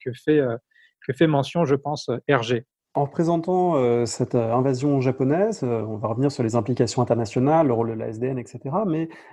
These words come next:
Speaker 2: euh, il faut aussi noter que Hergé met en scène une modernité japonaise, euh, avec, euh, des automitrailleuses, avec, euh, des avions, avec des télécommunications. En tout cas,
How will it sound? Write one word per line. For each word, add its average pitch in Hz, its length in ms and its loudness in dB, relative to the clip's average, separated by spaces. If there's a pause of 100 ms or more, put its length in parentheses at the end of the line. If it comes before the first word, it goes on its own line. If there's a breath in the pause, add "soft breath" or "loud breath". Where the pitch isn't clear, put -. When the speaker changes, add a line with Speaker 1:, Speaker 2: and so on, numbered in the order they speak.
Speaker 2:
euh, 120 100 -2
il 120 100 -6
faut - 120 -6
aussi 131 180 -4
noter 139 260 -4
que 165 340 0
Hergé 131 260 0
met 147 140 0
en 139 100 0
scène 202 340 -2
une 127 100 0
modernité 156 640 2
japonaise, 139 720 0 (460 soft breath)
euh, 117 540 0
avec, 127 400 0
euh, 113 320 -2
des 110 120 -2
automitrailleuses, 143 840 2
avec, 120 320 -6
euh, 113 100 -6
des 113 200 -2
avions, 156 480 2
avec 117 200 0
des 117 100 -6
télécommunications. 131 1000 0
En - 60 2
tout - 140 -8
cas, 185 200 2